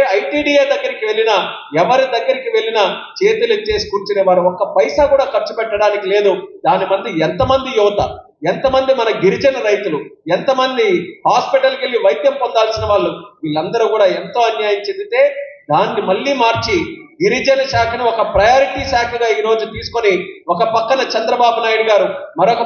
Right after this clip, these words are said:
పక్కన నరేంద్ర మోదీ గారు, అలాగే మనకి జనసేన నాయకుడిగా ఉన్న పవన్ కళ్యాణ్, మన ఉప ముఖ్యమంత్రి గారు, వీళ్ళందరూ కూడా కలిసి మన రాష్ట్రం రేపు అభివృద్ధి చెందాల్సినటువంటి రాష్ట్రంగా మనం తయారు చేసుకోవాలనంటే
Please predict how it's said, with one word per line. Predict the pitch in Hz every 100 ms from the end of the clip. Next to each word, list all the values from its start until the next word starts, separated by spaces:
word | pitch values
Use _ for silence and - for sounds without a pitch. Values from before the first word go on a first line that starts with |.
| -
పక్కన | 226 247 240 214
నరేంద్ర | 208 247 247
మోదీ | 247 226 226
గారు, | 220 214 185 - - -
అలాగే | 185 247 247 240
మనకి | 226 220 208
జనసేన | 180 190 - 254 240 233
నాయకుడిగా | 220 226 226 220
ఉన్న | 208 214
పవన్ | 196 196 240 233
కళ్యాణ్, | 240 226 220
మన | 208 202 196
ఉప | 233 254
ముఖ్యమంత్రి | 254 254 240 226 220
గారు, | 214 190 - - -
వీళ్ళందరూ | 185 180 247 285 285
కూడా | 554 -
కలిసి | - - - - 415 - - -
మన | 175 240 262 226
రాష్ట్రం | 254 285 285 302
రేపు | 285 277 277
అభివృద్ధి | 233 277 277 277 254
చెందాల్సినటువంటి | 240 254 247 240 247 247 226 202
రాష్ట్రంగా | 226 226 247 240 226
మనం | 226 220
తయారు | 202 226 233 226
చేసుకోవాలనంటే | 220 226 214 208 202 - 220